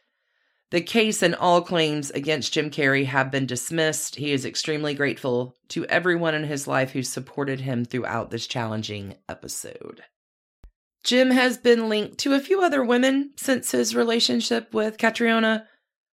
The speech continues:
but he appears to be staying single, enjoying the art scene.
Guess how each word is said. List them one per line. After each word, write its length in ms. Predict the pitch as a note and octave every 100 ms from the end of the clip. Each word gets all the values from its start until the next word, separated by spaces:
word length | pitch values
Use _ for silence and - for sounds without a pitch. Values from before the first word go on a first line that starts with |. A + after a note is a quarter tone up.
| -
but 140 | G#3+
he 200 | F3+ A#3+
appears 480 | A3+ A3 A3+ A3+ -
to 240 | - A3+ A3
be 360 | G#3+ G#3+ G#3
staying 380 | G3 - B3+ A#3+
single, 560 | A#3 A#3+ A#3 A#3+ A#3 - _ _ _ _ _ _ -
enjoying 800 | G3 F#3 F3+ G#3+ A3 A3+ A3 G#3
the 480 | G#3 G3+ G3+ F#3 - _ _ _ _
art 280 | - F#3+ F#3
scene. 560 | - A3 G#3 G3+ G3+